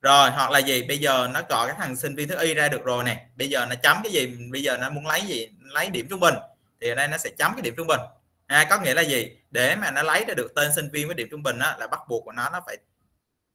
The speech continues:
lấy ra được cái thằng sinh viên thứ y. À, sinh viên thứ y ha. Thì ở đây này các bạn, ở đây này thì nó gộp ha. Ở đây khi mà mình chấm như thế này này có nghĩa là gì? Mình đã gộp cái việc là gì? Gọi thằng sinh viên thứ y ra, sau đó mình sẽ lấy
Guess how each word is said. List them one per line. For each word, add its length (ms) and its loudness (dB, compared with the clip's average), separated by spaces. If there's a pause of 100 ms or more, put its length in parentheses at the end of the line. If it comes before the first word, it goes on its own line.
(180)
lấy 180 0
ra 80 -6
được 100 -6
cái 80 -6
thằng 120 -8
sinh 120 -10
viên 120 -12
thứ 120 -10
y. 60 -4 (1080)
À, 280 6
sinh 100 0
viên 120 -2
thứ 140 -2
y 140 2
ha. 440 4 (140)
Thì 120 0
ở 140 4
đây 180 4
này 120 -2
các 100 0
bạn, 260 4
ở 100 -6
đây 180 2
này 260 -6 (180)
thì 100 -4
nó 100 -2 (100)
gộp 220 6 (220)
ha. 480 6
Ở 120 -4
đây 300 4
khi 120 -2
mà 100 -8
mình 120 -8 (120)
chấm 220 2
như 100 -4
thế 100 -4
này 180 0
này 180 -4
có 120 0
nghĩa 120 -6
là 80 0
gì? 200 -4 (480)
Mình 260 -4
đã 280 0
gộp 320 2
cái 100 -4
việc 260 -8
là 60 -4
gì? 340 -8
Gọi 420 -2
thằng 280 -8
sinh 160 -14
viên 220 -14
thứ 220 -12
y 220 -6
ra, 320 2 (140)
sau 260 -2
đó 280 -2
mình 100 -8
sẽ 180 -6
lấy 320 0